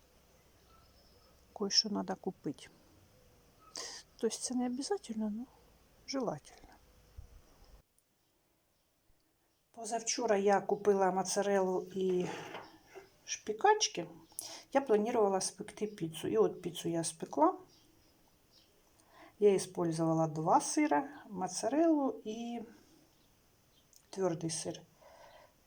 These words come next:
Також тут шпикачки і помідорчик свіжий, ну, соус томатний. І я ще добавляю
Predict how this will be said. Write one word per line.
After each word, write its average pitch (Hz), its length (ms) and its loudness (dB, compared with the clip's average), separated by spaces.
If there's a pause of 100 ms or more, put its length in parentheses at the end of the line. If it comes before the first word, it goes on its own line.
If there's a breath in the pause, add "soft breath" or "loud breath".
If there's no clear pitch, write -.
(1160 loud breath)
Також 262 300 6
тут 247 280 -4
шпикачки 359 1040 4
і 302 260 -2 (1080 loud breath)
помідорчик 330 760 0
свіжий, 285 540 4 (840 loud breath)
ну, 254 160 -2
соус 359 440 0
томатний. 277 640 2 (580)
І 269 160 4
я 247 340 -2
ще - 220 -4
добавляю 220 1200 0